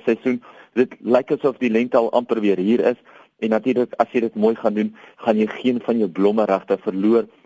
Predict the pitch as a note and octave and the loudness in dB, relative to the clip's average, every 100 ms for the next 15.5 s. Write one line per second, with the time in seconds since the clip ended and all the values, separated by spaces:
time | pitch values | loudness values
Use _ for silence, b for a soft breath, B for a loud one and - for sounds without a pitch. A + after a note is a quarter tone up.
0 | b _ - A2 G#2 A2 G#2+ G2+ G#2 G2 | b _ -4 -4 -2 -4 -4 -6 -4 -4
1 | G2 A#2 A2 A2+ - F#2+ G2 F#2 b b | 0 0 2 -2 -2 0 0 -2 b b
2 | - G2 F#2+ F#2+ G2 G2+ F#2 - F2 E2+ | -10 -6 -4 -2 0 -2 -2 -6 -6 -8
3 | _ b b b b b - F3 F#3 D3 | _ b b b b b -4 0 0 0
4 | E3 D#3 D3 D#3 - _ B2+ B2 A2+ B2 | 0 0 0 -4 -4 _ -2 0 2 0
5 | B2+ B2+ C3+ C#3 B2+ D3 B2+ G#2+ A2 B2+ | 2 0 0 0 0 0 0 0 0 -2
6 | - B2+ A#2+ G#2+ G#2+ G#2 - D3 D#3+ _ | 0 2 0 -2 -4 -4 0 0 0 _
7 | _ _ _ _ A#2+ C3+ C#3 C3 C3 G2+ | _ _ _ _ -6 -2 -2 0 -2 0
8 | B2 C3 C3 G#2+ A2 A2 A2 G#2+ G#2+ G#2+ | -2 0 -2 -2 0 0 -2 0 0 0
9 | - G#2+ _ A2+ - G#2 - G2 F2+ E2 | -6 -8 _ -4 -2 -4 -2 -2 -2 -4
10 | - _ _ _ D3 D3 F3+ F#3+ F3 D#3 | -12 _ _ _ -4 -2 -2 -2 -2 0
11 | C#3 A#2 B2 B2+ A#2+ A2+ - G#2 - b | 0 2 0 -2 -8 -4 0 0 -2 b
12 | b b G#2 A2+ A2 - - G#2 - G#3 | b b -2 0 -2 -4 -4 -4 -2 -8
13 | - F2+ E2+ G2+ G#2+ E3 D#3+ D3 A#2+ - | -2 -4 -2 -4 -2 -2 -2 0 -2 0
14 | B2 B2 G#2+ A2+ A2 - A2 - B2+ C3 | -2 0 0 0 0 -2 -2 0 -2 0
15 | C3 B2+ - C3 | -2 -2 -2 -6